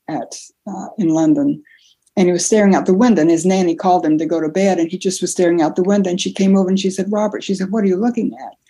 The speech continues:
And he said, "Nanny, look," he said, "I'm looking at that man. He's putting holes in the darkness." And it was the lamplighter coming down the street, you know, and, and I think sometimes our prayers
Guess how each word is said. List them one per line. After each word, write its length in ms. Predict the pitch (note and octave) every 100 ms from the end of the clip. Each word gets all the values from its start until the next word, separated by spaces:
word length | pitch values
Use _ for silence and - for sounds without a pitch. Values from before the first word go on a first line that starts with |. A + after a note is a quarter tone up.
| - _ _ -
And 120 | G#3+
he 80 | G3
said, 160 | G3
"Nanny, 340 | G3 A#3+ A#3+ G#3
look," 280 | A3+ C4 B3+
he 120 | G3
said, 160 | G3
"I'm 180 | F#3+ F#3+
looking 260 | G#3+ G#3+ G3+
at 80 | G3
that 180 | -
man. 280 | F#3 G3+ F#3+
He's 180 | F#3+ G3
putting 460 | - G#3+ F#3+ F#3 F#3 _ _ _ _
holes 380 | - G#3+ G3 G3
in 120 | E3+
the 80 | D#3
darkness." 580 | E3 E3 - D3+ C#3 -
And 60 |
it 20 | D#3+
was 120 | F3+
the 60 |
lamplighter 580 | F3+ G3+ G3+ F#3 B2 C#3+
coming 280 | C#3+ E3 D#3
down 220 | D#3+ C#3+
the 80 | C#3
street, 480 | - C#3+ G#2+ G#2 - _
you 120 | F#3+
know, 320 | F3 E3+ E3+ -
and, 340 | G3 F3+ E3+ E3+ _ _ _ _ -
and 120 | G3+
I 60 |
think 280 | G3 G#3+ G#3
sometimes 600 | - A3 G#3 G3+ F3+ F3+
our 200 | - F#3+ -
prayers 720 | - F#3 C#3 D#3+ F3 -